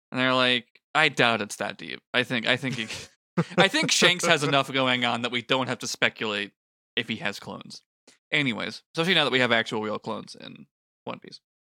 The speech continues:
There's one person in charge. Um, while he's talking about this, a giant cloud starts to gather over Leleucia. Random townspeople are like, "There's something up there." Like, they notice an object in the clouds.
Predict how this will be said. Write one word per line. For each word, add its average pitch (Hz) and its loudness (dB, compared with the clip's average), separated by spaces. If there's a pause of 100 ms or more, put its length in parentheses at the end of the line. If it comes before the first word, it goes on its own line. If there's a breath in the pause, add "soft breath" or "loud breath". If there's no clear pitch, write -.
(320)
There's 139 0
one 143 0
person 135 -2
in 120 -8
charge. 110 -6
Um, 113 -2
while 131 2
he's 156 -2
talking 139 0
about 131 -4
this, 117 -4
a 151 0
giant 127 0
cloud 120 2
starts 123 0
to 127 -8
gather 113 2
over 113 0
Leleucia. 113 -2 (500)
Random 135 2
townspeople 123 0
are 117 2
like, 120 2
"There's 220 2
something 220 2
up 175 2
there." - -4
Like, 139 2
they 170 4
notice 175 2
an 139 0
object 120 0
in 117 -2
the 107 -8
clouds. 95 -2